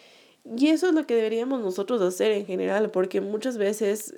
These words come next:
eh, tenemos la idea de que tenemos que estar flacas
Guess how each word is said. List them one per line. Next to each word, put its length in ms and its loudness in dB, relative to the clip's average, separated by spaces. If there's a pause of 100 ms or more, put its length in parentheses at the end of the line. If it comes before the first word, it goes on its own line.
(140)
eh, 440 -2
tenemos 380 -2
la 80 2
idea 320 2
de 160 -4
que 140 -8
tenemos 360 -6
que 40 -16
estar 180 -4
flacas 720 -4